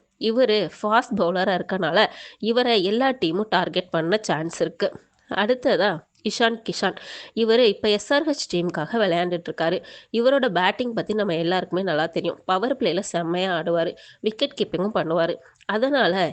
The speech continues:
இவரை டார்கெட் பண்றதுக்கு நிறைய சான்ஸ் இருக்கு. அடுத்ததா டேவிட் வார்னர். இவரு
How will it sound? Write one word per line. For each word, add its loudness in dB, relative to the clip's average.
இவரை 0
டார்கெட் 0
பண்றதுக்கு -2
நிறைய 0
சான்ஸ் -6
இருக்கு. -4
அடுத்ததா 2
டேவிட் 0
வார்னர். 0
இவரு 4